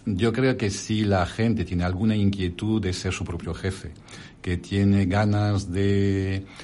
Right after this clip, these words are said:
de montar algo, de intentar, eh, ser diferente o de aportar algo, pues que se atrevan.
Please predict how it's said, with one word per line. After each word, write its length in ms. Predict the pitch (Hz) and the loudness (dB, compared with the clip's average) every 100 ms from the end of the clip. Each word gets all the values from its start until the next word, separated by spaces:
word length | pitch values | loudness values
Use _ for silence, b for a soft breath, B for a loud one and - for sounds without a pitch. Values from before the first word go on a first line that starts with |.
| B - | B -8
de 160 | 87 | -2
montar 320 | 92 95 90 85 | 0 0 0 2
algo, 380 | 110 113 104 | 2 2 0
de 80 | 92 | 0
intentar, 640 | 92 92 95 92 101 101 95 | 0 0 -2 -2 2 2 0
eh, 520 | 92 90 90 87 85 85 | -2 -2 0 0 -2 -4
ser 300 | - 95 82 | -4 -4 -4
diferente 720 | 85 - - 90 107 101 101 | -4 -6 -4 -2 0 0 0
o 60 | 95 | 0
de 80 | 92 | 0
aportar 400 | 90 87 90 92 | -2 -4 -2 0
algo, 480 | 107 107 98 120 135 B B - | 2 2 0 -2 -6 B B -10
pues 120 | 98 | -6
que 120 | 117 | -4
se 100 | - | -2
atrevan. 480 | 98 82 82 78 | -4 -4 -8 -8